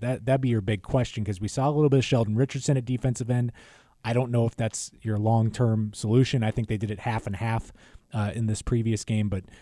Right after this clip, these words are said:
uh, I think I, I liked enough of what I saw from Brian Cox that I think they'll be all right. It, it, it's just, uh, but as evidenced, even against the Dolphins, there's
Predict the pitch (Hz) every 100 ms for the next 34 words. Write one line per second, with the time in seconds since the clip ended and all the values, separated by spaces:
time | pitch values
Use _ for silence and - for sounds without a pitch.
0 | _ _ - 104 113 120 143 - 123 -
1 | 135 143 156 135 135 - 131 117 - 131
2 | 120 117 110 110 104 120 117 - 104 95
3 | 117 107 95 110 98 90 101 131 151 -
4 | - 127 120 120 117 - 127 - - 120
5 | - 127 135 135 123 131 117 107 - 113
6 | 110 104 - 95 104 95 98 92 107 95
7 | -